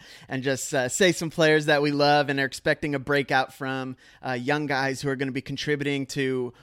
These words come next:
winning or at least taking, uh, large personal leaps. Did you have any sort of list that you were going through, like, different attributes that were, you were sort of looking for, or was it just, "These guys stand out to me, I like these players, I wanna,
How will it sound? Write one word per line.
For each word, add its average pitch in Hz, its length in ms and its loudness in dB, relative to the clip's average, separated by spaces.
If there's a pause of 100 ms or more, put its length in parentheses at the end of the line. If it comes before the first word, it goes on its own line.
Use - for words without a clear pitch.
winning 180 500 0
or 135 360 0
at 127 120 -2
least 139 240 -4
taking, 131 400 -6
uh, 120 200 -6
large 131 340 -4
personal 131 420 -8
leaps. 131 400 -10 (440)
Did 160 160 0
you 220 100 6
have 208 160 4
any 196 200 0
sort 190 340 0
of 156 520 4 (280)
list 208 400 0
that 196 160 0
you 196 60 2
were 190 60 4
going 190 280 -2
through, 190 220 0
like, 156 140 0
different 170 280 -6
attributes 156 500 -4
that 165 120 0
were, 160 100 0
you 160 240 -4
were 156 60 -2
sort 160 200 0
of 143 100 -2
looking 196 220 -2
for, 226 220 2
or 190 60 4
was 160 200 4
it 156 80 0
just, 143 240 0 (180)
"These 165 220 0
guys 151 260 4
stand 139 280 0
out 135 160 2
to 139 80 -8
me, 135 140 0
I 131 100 0
like 131 220 0
these 123 160 -8
players, 127 420 -4
I 120 60 -4
wanna, 117 200 -6